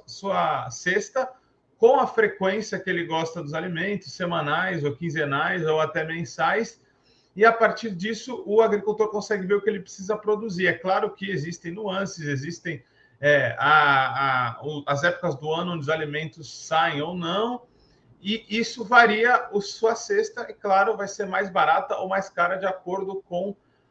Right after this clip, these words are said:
aquilo que o agricultor tá conseguindo produzir, mas sempre partindo daquilo que o consumidor também gostaria de comer. Então,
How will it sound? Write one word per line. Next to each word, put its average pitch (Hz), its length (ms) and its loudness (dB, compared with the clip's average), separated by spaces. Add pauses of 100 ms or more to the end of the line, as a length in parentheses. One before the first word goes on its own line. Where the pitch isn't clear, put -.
aquilo 190 480 -2
que - 80 -6
o 170 40 2
agricultor 180 520 -4
tá 185 100 2
conseguindo 196 480 -4
produzir, 202 440 -2
mas 202 200 0
sempre 202 360 -6
partindo 190 560 -2
daquilo 196 360 -6
que - 80 -16
o - 40 -20
consumidor 190 560 -2
também 180 300 2
gostaria 196 460 2
de 190 80 0
comer. 185 340 2
Então, 190 320 0